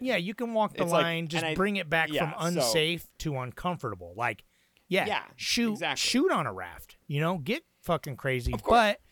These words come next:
Speaker 2: Well, no,
Speaker 1: have a
Speaker 2: and you
Speaker 1: fucking
Speaker 2: can shoot,
Speaker 1: medic
Speaker 2: like,
Speaker 1: team on
Speaker 2: and
Speaker 1: standby if
Speaker 2: that's what
Speaker 1: somebody
Speaker 2: it would
Speaker 1: falls
Speaker 2: be.
Speaker 1: in or
Speaker 2: That's
Speaker 1: something, like, you know what I mean?
Speaker 2: Yeah, that i-, that is what it
Speaker 1: That's,
Speaker 2: would be, is like
Speaker 1: that's the compromise, I think, <laughs> 'cause it's like, if you're going
Speaker 2: Right.
Speaker 1: into the river in, in this movie, it's like
Speaker 2: Well, dude, they, they, like, shot
Speaker 1: <laughs> Yeah.
Speaker 2: <laughs> on a, on a crazy river.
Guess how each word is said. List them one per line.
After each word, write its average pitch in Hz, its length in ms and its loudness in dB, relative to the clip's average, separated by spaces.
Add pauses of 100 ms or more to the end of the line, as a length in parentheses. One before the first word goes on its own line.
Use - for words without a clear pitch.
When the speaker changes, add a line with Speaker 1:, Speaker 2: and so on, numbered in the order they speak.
(200)
Speaker 2:
Well, 262 100 -4
no, 262 60 6
Speaker 1:
have 156 100 4
a 185 40 2
Speaker 2:
and 175 60 2
you 226 40 4
Speaker 1:
fucking 208 140 6
Speaker 2:
can 240 100 4
shoot, 226 60 0
Speaker 1:
medic 247 280 4
Speaker 2:
like, 196 100 2
Speaker 1:
team 175 640 0
on 170 140 0
Speaker 2:
and 185 100 0
Speaker 1:
standby 262 340 0
if 120 60 2
Speaker 2:
that's 214 100 2
what 208 80 -6
Speaker 1:
somebody 180 180 4
Speaker 2:
it 175 60 0
would 180 40 -4
Speaker 1:
falls 208 200 2
Speaker 2:
be. 285 60 0
Speaker 1:
in 311 120 -4
or - 40 -8
Speaker 2:
That's 165 220 -4
Speaker 1:
something, 104 120 -16
like, 110 180 -10
you 143 60 -8
know 131 80 -4
what 127 80 -2
I - 20 -2
mean? 135 100 0
Speaker 2:
Yeah, 104 100 -6
that 170 240 -4
i-, 165 80 -12 (100)
that 170 200 -6
is 185 200 -2
what 143 140 -2
it 123 40 -2
Speaker 1:
That's, 190 100 4 (120)
Speaker 2:
would 190 60 2
be, 135 60 2
is 120 140 -4
like 113 220 -4
Speaker 1:
that's 196 200 4
the 180 60 -4
compromise, 123 540 0
I 92 40 -12
think, 120 300 -6
<laughs> - 0 -
'cause 202 160 2 (160)
it's 214 240 0
like, 180 160 2
if 185 160 -2
you're 247 80 0
going 208 160 6
Speaker 2:
Right. 208 80 4
Speaker 1:
into 180 160 -2
the 151 120 0
river 139 480 0 (100)
in, 143 400 -4
in 139 140 -4
this 143 200 -6
movie, 117 240 -4
it's 110 160 -8
like 107 260 -6 (120)
Speaker 2:
Well, 220 100 -2
dude, 294 180 0
they, 240 160 4
they, 269 220 4
like, 247 140 -2
shot - 520 8
Speaker 1:
<laughs> - 20 -6
Yeah. 151 500 0
Speaker 2:
<laughs> - 80 -10
on 180 400 6 (100)
a, 226 100 4 (260)
on 233 120 8
a 226 80 2
crazy 226 320 6
river. 220 160 0